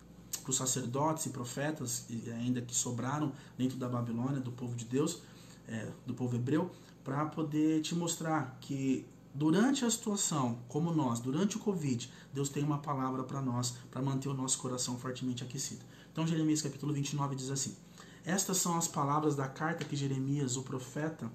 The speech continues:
enviou de Jerusalém aos que restaram dos anciãos dentro do cativeiro, como também sacerdotes e profetas, e a todo o povo que Nabucodonosor havia deportado de Jerusalém pra Babilônia."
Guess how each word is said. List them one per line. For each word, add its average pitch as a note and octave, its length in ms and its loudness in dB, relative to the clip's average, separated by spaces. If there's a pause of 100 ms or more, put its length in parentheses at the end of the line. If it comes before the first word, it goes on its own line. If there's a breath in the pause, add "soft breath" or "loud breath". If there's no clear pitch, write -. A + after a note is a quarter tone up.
(240 loud breath)
enviou C3+ 360 2
de C3+ 80 -2
Jerusalém C3+ 640 0 (280 loud breath)
aos D3+ 240 0
que - 100 -2
restaram D#3+ 600 0
dos D3 180 -2
anciãos C#3+ 800 2
dentro D3 300 0
do C3+ 80 -2
cativeiro, C#3 640 0 (260 loud breath)
como E3 220 4
também D#3 400 2
sacerdotes B2+ 880 0
e - 40 -4
profetas, C3 760 -4 (180 loud breath)
e D3 100 6
a D3 60 4
todo F#3+ 220 2
o - 20 0
povo F3+ 380 2
que - 100 -4
Nabucodonosor C3 840 0 (280 loud breath)
havia C3 360 0
deportado D3+ 640 0
de B2 120 -6
Jerusalém B2+ 520 0
pra A#2+ 120 -4
Babilônia." A#2+ 440 -2